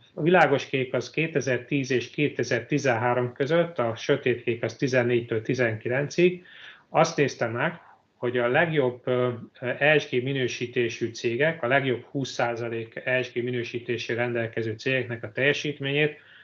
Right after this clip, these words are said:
hasonlította össze a legrosszabb, ö, ö, húsz százalékba sorolt,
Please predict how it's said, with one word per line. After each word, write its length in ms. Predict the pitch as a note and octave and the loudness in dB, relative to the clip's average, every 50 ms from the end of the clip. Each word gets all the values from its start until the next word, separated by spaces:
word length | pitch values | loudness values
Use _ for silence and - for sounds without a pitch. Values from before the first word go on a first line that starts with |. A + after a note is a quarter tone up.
| - _ _ | -20 _ _
hasonlította 800 | - C#3+ D3 - - C3+ B2+ B2+ B2 - B2+ A2+ - - A#2+ B2+ | 0 0 0 2 2 2 2 2 2 0 -2 -4 -4 -4 -2 0
össze 260 | D3 D3 - - C#3 | 0 -2 -2 -2 -2
a 100 | C3+ C#3 | 0 2
legrosszabb, 800 | D#3 E3 D3+ C#3 C3+ C3 B2+ - - - B2 B2+ B2 B2 - | 4 4 2 2 0 -2 -4 -4 -2 -2 0 0 0 -2 -2
ö, 180 | B2+ B2+ B2 B2 B2 B2 - - - - - - - _ _ - F3+ | -2 0 0 0 -2 -4 -12 -20 -20 -20 -20 -20 -20 _ _ -10 -6
ö, 220 | C3 A#2+ B2 B2 B2 A#2 - - - - - _ - D4 - | -4 -2 0 -2 -2 -4 -8 -16 -20 -20 -20 _ -20 -16 -8
húsz 260 | - - D3+ D3 - | -2 0 0 0 0
százalékba 640 | - C#3+ B2+ B2+ B2 B2 A#2+ B2 A#2+ A#2 A#2 B2 A2+ | 2 2 2 2 2 0 -2 -4 -4 -6 -6 -8 -10
sorolt, 640 | - - C3+ B2+ B2+ B2 B2 B2 B2 - - | -8 -6 -4 -4 -2 -2 -2 -4 -4 -8 -20